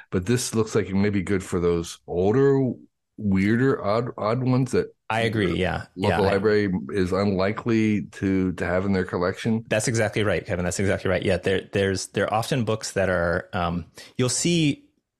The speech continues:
Speaker 2: um, what's really fun about looking at books from the open library is they're scanned. And so one of the, the funnest things is to look at the first few pages,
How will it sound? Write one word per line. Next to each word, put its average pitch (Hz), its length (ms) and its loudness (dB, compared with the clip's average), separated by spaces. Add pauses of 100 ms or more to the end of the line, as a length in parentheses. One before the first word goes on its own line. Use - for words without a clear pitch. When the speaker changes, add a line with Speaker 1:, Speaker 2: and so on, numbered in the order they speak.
(160)
Speaker 2:
um, 101 220 0
what's 113 120 -2
really 131 220 0
fun 117 300 0
about 87 400 -4
looking 104 240 -4
at 87 100 -2
books 90 180 -6
from 95 100 -2
the 87 40 2
open 90 160 0
library 90 300 0
is 95 100 -2
they're 87 100 0
scanned. 98 520 -4
And 185 120 -2
so 98 240 0
one 98 140 -2
of 98 80 -2
the, 92 160 -4 (160)
the - 80 -4
funnest 123 440 -4
things 95 260 -2
is 90 140 -4
to 95 80 -2
look 92 140 -2
at 90 100 -4
the 95 60 -2
first - 280 -4
few 90 120 -4
pages, 87 520 -4